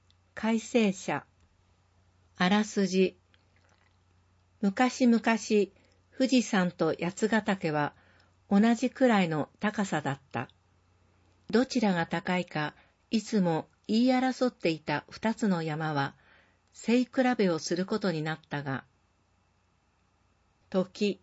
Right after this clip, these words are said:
ところ、八月二十一日木曜日、九時四十五分から十時二十分、図書会館、二階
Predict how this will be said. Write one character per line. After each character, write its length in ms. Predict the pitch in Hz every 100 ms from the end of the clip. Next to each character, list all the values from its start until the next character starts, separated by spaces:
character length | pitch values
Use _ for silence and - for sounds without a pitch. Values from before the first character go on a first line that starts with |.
| _ -
と 140 | 175
こ 220 | - 185
ろ、 240 | 180 170 - _ _ _ _ _ _
八 340 | - 190 - 240
月 300 | 254 269 247
二 200 | 262 226
十 220 | 202 175
一 260 | 160 -
日 540 | 170 170 - - 151 -
木 320 | 165 165 - 220
曜 180 | 214
日、 260 | 175 147 - _ _ _ _ _
九 160 | - 262
時 240 | 214 190
四 240 | 208 240 214
十 200 | 185 160
五 180 | 190
分 260 | 196 190 165
か 180 | - 143
ら 240 | 147 143 - _ _ _
十 260 | 180 240 233
時 160 | 196
二 200 | 165 165
十 160 | 175 208 - -
分、 240 | 151 135 - _ _ _ _ _ _ _
図 140 | - 185
書 180 | 240 240
会 280 | 240 220
館、 340 | 196 147 143 - _ _ _ _ _ _ -
二 120 | 190
階 380 | 190 214 214